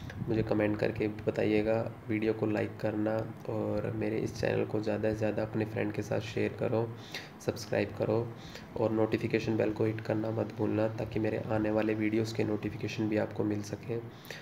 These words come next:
और मेरा एक Telegram चैनल भी है जिसका लिंक मैं आपको डिस्क्रिप्शन में प्रोवाइड करवा दूँगा, तो आप लोग उसको भी ज्वाइन कर सकते हो, ठीक है। और इस, जो, अ, वीडियो की पीडीएफ़ है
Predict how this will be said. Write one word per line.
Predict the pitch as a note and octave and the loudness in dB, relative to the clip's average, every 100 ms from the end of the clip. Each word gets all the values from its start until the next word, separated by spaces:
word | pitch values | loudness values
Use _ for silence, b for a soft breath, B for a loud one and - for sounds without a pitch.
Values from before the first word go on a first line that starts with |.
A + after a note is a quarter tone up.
| B - | B 0
और | G#2+ | 4
मेरा | A2 A2+ | 4 4
एक | A2+ | 4
Telegram | A2 G#2+ G#2+ G#2+ A2 | 4 6 6 2 2
चैनल | A2 G#2+ A2 | 2 2 2
भी | G#2+ G#2+ | 2 2
है | G#2 G#2+ | 2 0
जिसका | G#2+ - A2 | -4 0 0
लिंक | G#2+ A2+ A#2 | 2 0 0
मैं | G#2+ | -2
आपको | - A2+ | 0 0
डिस्क्रिप्शन | G#2+ - A2+ G#2+ A2+ | 0 -2 -2 -2 0
में | A2 A2 | 0 2
प्रोवाइड | A2+ A2 - | 2 2 2
करवा | - G#2+ | 0 0
दूँगा, | G#2 G#2 A2 B2 B B B - | 0 0 0 -2 B B B -2
तो | A2+ | 2
आप | G#2+ A#2 | 4 4
लोग | A2+ | 2
उसको | A2 - G#2+ | 0 0 0
भी | |
ज्वाइन | A2 G#2 G#2 | 4 2 2
कर | G#2 | -2
सकते | G#2+ - - - | -2 -6 -8 -6
हो, | G#2+ G#2+ - B B - | -6 -6 -12 B B -8
ठीक | - A2 | -4 0
है। | A2 - B2 | 0 0 -2
और | A#2+ - | -2 -2
इस, | B2+ - C#3 B2+ C3 C3+ - - - - | -4 -2 2 6 6 2 -4 -14 -16 -12
जो, | B2 A2+ A2 A2+ A2+ - - - | 0 4 6 6 4 -2 -8 -2
अ, | |
वीडियो | A2+ G#2+ G#2 G#2+ A2 A2+ | 2 2 4 4 6 2
की | A2 | 2
पीडीएफ़ | A2 G#2+ A2 G#2+ A2 | 0 2 4 2 2
है | A2 B2 | 2 0